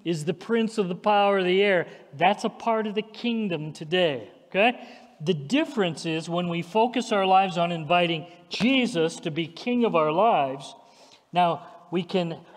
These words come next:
have Jesus at our side. Uh, understand this, no matter what we face, Susan, Jesus goes with us. The king of the kingdom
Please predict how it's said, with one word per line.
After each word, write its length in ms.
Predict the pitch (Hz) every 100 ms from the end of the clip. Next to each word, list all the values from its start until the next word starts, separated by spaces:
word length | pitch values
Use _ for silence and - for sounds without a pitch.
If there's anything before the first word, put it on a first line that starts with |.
| -
have 280 | 185 180 180
Jesus 720 | - 214 277 277 233 185 -
at 280 | 190 180 185
our 160 | 170 156
side. 680 | - - 247 196 160 160 147 - - -
Uh, 180 | 160 165
understand 560 | 185 214 214 254 233
this, 180 | 190 170
no 120 | 190
matter 280 | 180 180 165
what 260 | 160 196 226
we 160 | 220
face, 480 | 202 - 226 220 -
Susan, 520 | - 151 131 147 147 139 _ _ _ _ _
Jesus 420 | - 165 - 127
goes 240 | - 135 113
with 240 | 135 -
us. 340 | 95 - - _
The 80 | 151
king 640 | - - 269 226 175 165 - -
of 120 | 147
the 80 | 151
kingdom 680 | - - 247 208 160 139